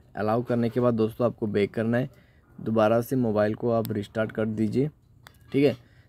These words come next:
रिस्टार्ट करने के बाद रिसेंड बटन पे क्लिक करें और सारे ऐप को क्लोज कर दीजिए। सारे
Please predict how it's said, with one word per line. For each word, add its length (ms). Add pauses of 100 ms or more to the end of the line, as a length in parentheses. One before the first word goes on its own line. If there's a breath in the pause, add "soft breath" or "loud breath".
रिस्टार्ट 400
करने 240
के 100
बाद 280 (280)
रिसेंड 420
बटन 280
पे 140
क्लिक 240
करें 240 (380 loud breath)
और 120
सारे 360
ऐप 140
को 140
क्लोज 340
कर 180
दीजिए। 380 (520)
सारे 300